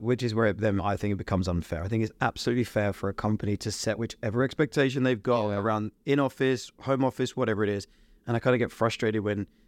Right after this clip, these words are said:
Speaker 1: I feel like the remote working community often are the, the online walking around with a picket fence, like, to say,
Speaker 2: <laughs>
Speaker 1: "That, how dare you drag your employees into the office?" It's like, "Well, you don't work there."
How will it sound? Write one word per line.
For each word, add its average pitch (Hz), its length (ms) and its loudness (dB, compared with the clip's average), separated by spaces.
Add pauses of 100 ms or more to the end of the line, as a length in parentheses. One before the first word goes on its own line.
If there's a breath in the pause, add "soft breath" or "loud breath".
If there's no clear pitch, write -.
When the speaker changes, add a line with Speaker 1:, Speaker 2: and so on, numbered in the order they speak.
(180 soft breath)
Speaker 1:
I - 40 -20
feel 123 120 2
like 104 80 0
the 110 80 2
remote 113 400 4 (140)
working 110 420 2
community 104 680 0 (140)
often 98 320 -2
are 98 120 0
the, 101 300 -2 (240)
the 104 160 0
online 107 340 4
walking 113 200 0
around 107 140 2
with 98 80 -2
a 98 60 -2
picket - 400 -6
fence, 107 260 -2
like, 104 220 2
to 117 140 -6
say, 113 320 0 (120)
Speaker 2:
<laughs> - 260 -12
Speaker 1:
"That, 165 220 0
how 180 180 2
dare 175 200 4
you 165 140 2
drag 160 200 2
your 160 120 2
employees 147 380 2
into 147 180 2
the 143 80 2
office?" 143 200 2
It's 131 80 -4
like, 143 100 0
"Well, 143 100 -6
you 180 100 -2
don't 170 200 2
work 87 300 0
there." - 100 -10